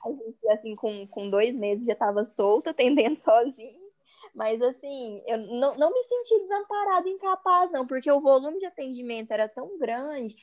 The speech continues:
A gente via um perfil de paciente, acompanhava a semana toda, né, pela manhã, e nas tardes a gente via outros perfis de paciente no hospital inteiro.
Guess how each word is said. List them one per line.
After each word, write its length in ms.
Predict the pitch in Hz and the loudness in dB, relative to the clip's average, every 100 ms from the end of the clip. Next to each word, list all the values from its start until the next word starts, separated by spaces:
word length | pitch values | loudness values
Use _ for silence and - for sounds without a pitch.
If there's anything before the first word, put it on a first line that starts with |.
| - | -6
A 60 | - | -2
gente 320 | 220 220 226 | 0 0 -2
via 140 | 240 277 | -2 2
um 40 | |
perfil 400 | 285 254 277 262 | 4 4 2 -6
de 120 | 262 | -4
paciente, 580 | - 277 - 226 240 302 | -2 -2 -2 -2 -2 -4
acompanhava 400 | 370 269 247 226 | -2 2 2 2
a 40 | |
semana 440 | 233 233 220 220 247 | 0 -2 0 -2 -2
toda, 500 | - 214 208 262 403 | -2 2 2 2 0
né, 220 | 302 269 - _ - | -2 -4 -8 _ 4
pela 300 | 247 294 269 | 4 4 -2
manhã, 540 | 226 202 202 214 320 _ _ - | -6 -8 -10 -10 -12 _ _ -10
e 60 | |
nas 280 | 233 254 285 | -6 -6 -4
tardes 320 | 262 254 247 | -2 0 0
a 100 | 262 | -4
gente 300 | 277 277 - | -6 -10 -10
via 360 | 254 254 285 269 - | -6 2 2 2 0
outros 420 | 233 294 311 294 | 2 2 0 -8
perfis 380 | 349 269 269 247 | -4 -4 -4 -8
de 60 | |
paciente 480 | 269 233 240 226 226 | -6 -8 -6 -8 -6
no 60 | 226 | -8
hospital 300 | 226 - 208 | -8 -6 -6
inteiro. 440 | 302 240 240 196 | -2 0 0 -2